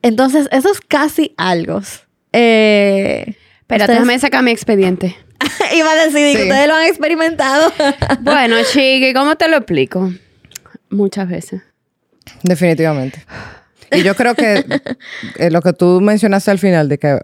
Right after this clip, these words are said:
Speaker 3: a veces es incluso peor que, que un ex, eh, te doy la razón, porque es que te queda ese, ese sentimiento de, de what if.
Speaker 1: Sí.
Speaker 3: ¿Y si,
Speaker 1: ¿Qué hubiese
Speaker 2: Y la
Speaker 1: pasado?
Speaker 2: ilusión,
Speaker 3: qué hubiese pasado?
Speaker 2: la ilusión.
Speaker 1: Sí.
Speaker 3: Eh, y es-, esa dudita, esa penita que te queda de que,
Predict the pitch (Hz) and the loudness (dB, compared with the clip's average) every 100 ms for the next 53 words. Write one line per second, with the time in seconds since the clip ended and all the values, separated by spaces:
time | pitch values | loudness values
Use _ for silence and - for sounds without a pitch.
0 | - 151 143 147 170 170 175 170 160 170 | -4 -2 -2 0 0 0 0 -4 -4 -2
1 | 156 151 156 165 - 170 156 - 175 170 | 0 2 0 0 0 0 0 0 0 0
2 | 135 131 - _ _ _ _ _ - 165 | -2 -4 -14 _ _ _ _ _ -2 0
3 | 160 170 156 160 190 170 - 190 143 143 | 0 2 2 2 2 0 2 0 0 -4
4 | - 147 - 151 - 165 160 170 165 156 | -2 -4 -2 -4 -2 -2 -2 -2 0 2
5 | 160 170 170 - 175 - 165 170 190 180 | 4 4 2 0 0 0 -2 0 0 0
6 | 185 165 170 170 170 156 151 147 139 123 | 0 2 2 2 0 2 2 2 0 -2
7 | - _ _ 143 160 156 175 135 120 - | -8 _ _ -2 2 4 2 0 -4 -10
8 | - - - 180 190 202 202 196 226 220 | -20 -8 0 2 2 2 4 4 4 4
9 | 247 247 240 240 226 220 240 240 240 185 | 4 2 2 2 2 2 2 2 0 2
10 | 302 196 208 208 185 180 175 220 226 247 | 2 2 0 0 2 2 2 2 2 2
11 | 262 185 202 185 185 - - 202 202 214 | 0 0 0 -2 -6 -6 -2 0 2 2
12 | 240 233 233 262 247 240 202 180 269 254 | 2 0 2 2 2 2 2 0 0 0
13 | 262 190 170 170 160 170 170 175 160 160 | 2 2 2 0 -2 -2 -2 2 2 2
14 | 160 175 170 160 | 2 2 2 0